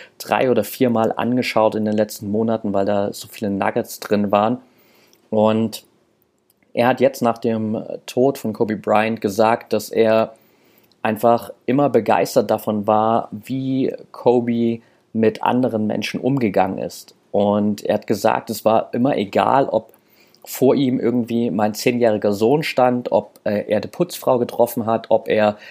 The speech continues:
den Pförtner irgendwo getroffen hat oder ob vor ihm ein Millionär stand. Kobe hat alle Menschen immer gleich behandelt. Und das ist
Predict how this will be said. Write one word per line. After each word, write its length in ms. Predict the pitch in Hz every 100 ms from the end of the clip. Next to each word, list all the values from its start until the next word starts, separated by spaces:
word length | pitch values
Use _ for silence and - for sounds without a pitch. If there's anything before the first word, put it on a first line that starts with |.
| -
den 120 | 107
Pförtner 480 | 107 - 160 - 160
irgendwo 340 | 117 127 127
getroffen 540 | 120 123 - 123 - 120
hat 220 | 120 -
oder 160 | 107 107
ob 120 | -
vor 180 | - 139
ihm 240 | 135 120
ein 40 | 117
Millionär 440 | 113 107 107 127
stand. 300 | - 95 95
Kobe 300 | - 113 117
hat 180 | 120 - _
alle 200 | - 139
Menschen 460 | 131 120 123 123 117 - _ _
immer 220 | 131 120
gleich 400 | 113 117 - -
behandelt. 500 | - - 101 98 98 -
Und 380 | 107 110 110 - - _ _ - - _ -
das 220 | 104 -
ist 300 | 151 -